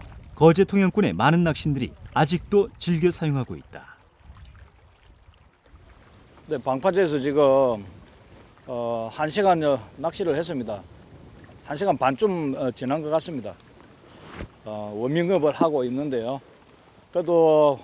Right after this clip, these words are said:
Speaker 2: 뭐 바람이 좀 덜 불어오니까 낚시하기는 편한데 아직은 뭐 감성돔의 어신은, 어, 볼 수가 없습니다. 좀 전에 한번 그 비슷한 어신을 한번, 음, 보기는 봤는데요.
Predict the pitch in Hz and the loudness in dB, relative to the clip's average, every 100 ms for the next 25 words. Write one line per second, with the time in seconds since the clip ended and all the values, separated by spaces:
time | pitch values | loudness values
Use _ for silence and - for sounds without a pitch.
0 | 139 139 - 139 226 220 165 160 135 101 | -8 -8 -2 4 4 4 2 2 0 -2
1 | - 156 120 - _ 147 - 147 147 226 | -6 -6 -6 -12 _ -20 -4 -2 0 2
2 | 190 175 156 123 123 123 92 85 - _ | 2 2 -2 -4 -2 -2 -4 -12 -20 _
3 | _ _ _ 147 170 190 165 185 175 139 | _ _ _ -2 -2 0 0 2 2 -2
4 | 120 135 143 139 139 156 180 165 170 165 | -4 -6 -4 0 2 2 2 4 4 4
5 | 160 143 127 131 156 165 160 151 143 135 | 4 0 -6 -8 -8 0 2 2 0 -2
6 | 127 123 160 120 90 _ _ _ - - | -4 -4 -6 -8 -10 _ _ _ -20 -20
7 | 113 110 98 - 170 147 120 110 95 104 | -14 -14 -14 -4 -2 -2 -6 -8 -10 -14
8 | 131 151 123 95 - _ _ - - - | -14 -14 -14 -16 -20 _ _ -18 -18 -8
9 | 175 208 262 196 175 175 147 120 156 - | -6 0 2 4 6 6 4 -2 -4 -4
10 | - 135 147 147 175 170 143 202 170 135 | -10 -2 2 2 2 -2 -2 -4 -4 -4
11 | 139 127 101 - _ - - - 117 113 | -4 -6 -8 -20 _ -20 -20 -20 -18 -12
12 | 139 151 180 127 160 185 131 95 85 | -6 -4 -4 -2 -2 -2 -4 -8 -16